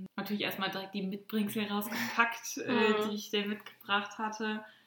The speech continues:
Speaker 1: Ganz viel gequatscht und irgendwann, ähm, war dann auch vorbei. Aber ich weiß noch ganz genau, dieser Kuchen,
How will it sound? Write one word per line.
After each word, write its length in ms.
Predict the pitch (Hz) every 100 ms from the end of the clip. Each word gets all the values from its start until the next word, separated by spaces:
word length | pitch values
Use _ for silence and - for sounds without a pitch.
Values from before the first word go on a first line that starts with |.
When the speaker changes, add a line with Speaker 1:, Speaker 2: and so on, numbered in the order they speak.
| -
Speaker 1:
Ganz 240 | 208 208 -
viel 100 | 220
gequatscht 920 | 208 - - 220 233 233 - - - -
und 280 | - 202 208
irgendwann, 920 | 208 208 208 202 190 190 208 202 202 202 196
ähm, 320 | 196 190 190 - _
war 100 | 196 185
dann 80 |
auch 100 | 180 -
vorbei. 500 | 185 180 190 208 -
Aber 160 | 202 190
ich 120 | -
weiß 180 | 214 214
noch 80 | 208
ganz 180 | 190
genau, 280 | - 196 214
dieser 200 | 214 185
Kuchen, 680 | - - 302 320 240 269 -